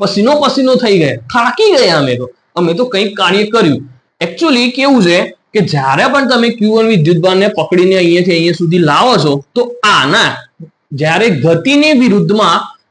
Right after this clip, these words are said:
તમારે બાહ્ય ક્ષેત્ર કોઈ હાજર છે નહીં, બરોબર? આપણે આગળ ભણી ગયા હતા કે ભાઈ ક્યુ ટુ અને ક્યુ વન વિદ્યુત ભાર, જો અહીંયા ક્યુ વન વિદ્યુત ભાર છે તો એનું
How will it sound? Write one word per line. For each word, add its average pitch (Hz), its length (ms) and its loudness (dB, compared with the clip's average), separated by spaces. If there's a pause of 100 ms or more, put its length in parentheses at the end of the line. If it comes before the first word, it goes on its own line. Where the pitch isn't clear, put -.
તમારે 196 340 -2
બાહ્ય 180 580 2
ક્ષેત્ર 196 480 0
કોઈ 220 320 2
હાજર 175 540 0
છે 139 360 -2
નહીં, 131 300 -4 (560)
બરોબર? 233 520 -2
આપણે 208 280 0
આગળ 202 220 2
ભણી 214 280 0
ગયા 202 180 2
હતા 185 80 0
કે 196 60 0
ભાઈ 190 280 0
ક્યુ 190 420 -2
ટુ 202 200 0
અને 196 180 2
ક્યુ 196 220 0
વન 202 160 2
વિદ્યુત 175 300 2
ભાર, 165 300 0
જો 180 60 2
અહીંયા 190 240 2
ક્યુ 202 240 0
વન 254 160 2
વિદ્યુત 190 300 2
ભાર 180 200 0
છે 190 160 0 (180)
તો 233 200 -2
એનું 208 420 2